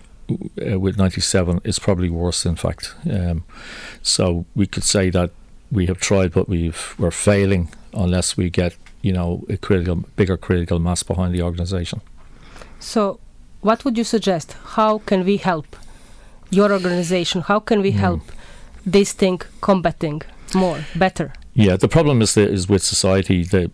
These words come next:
Speaker 1: you know, we need, um, a strong, very powerful e-, education programme,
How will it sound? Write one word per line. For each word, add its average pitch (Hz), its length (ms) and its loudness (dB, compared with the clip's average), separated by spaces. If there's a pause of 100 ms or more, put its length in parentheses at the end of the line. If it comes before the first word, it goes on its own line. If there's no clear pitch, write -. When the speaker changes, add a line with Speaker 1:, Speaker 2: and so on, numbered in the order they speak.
(260)
Speaker 1:
you 117 160 0
know, 92 100 2
we 90 140 0
need, 92 300 2 (220)
um, 87 380 0 (320)
a 101 60 2
strong, 95 300 2
very 92 200 2
powerful 92 480 0
e-, 92 100 -2
education 90 540 -2
programme, 90 480 0